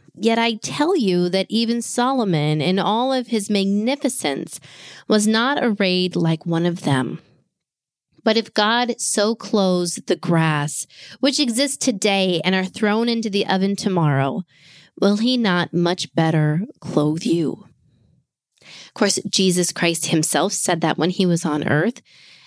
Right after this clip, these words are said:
just saying, if he takes such good care of the grass, which don't matter,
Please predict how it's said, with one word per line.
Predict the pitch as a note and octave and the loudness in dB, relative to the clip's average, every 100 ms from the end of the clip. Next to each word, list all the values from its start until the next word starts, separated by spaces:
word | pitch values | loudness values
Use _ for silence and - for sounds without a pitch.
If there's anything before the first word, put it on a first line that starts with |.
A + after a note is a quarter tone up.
| _ | _
just | - - | -4 0
saying, | D#4 D4+ | 0 0
if | C4 | -2
he | C4+ D4+ | -2 -4
takes | - - - | -4 -6 -4
such | - - C#4+ - | -4 -2 -2 0
good | C#4 B3 | -2 -2
care | - B3+ A#3+ A#3 A#3 - | -4 0 2 0 -2 -2
of | A3+ - | -4 -2
the | - | -6
grass, | - G#3+ A3+ G3+ E3+ - - - _ _ _ _ _ - | -2 0 2 0 -2 -4 -6 -10 _ _ _ _ _ -4
which | C#4 - - - | -2 -2 -4 -6
don't | - D#4 - | -2 0 0
matter, | A3+ B3+ D#4+ A#3 F3+ F3+ | 0 2 0 0 0 -2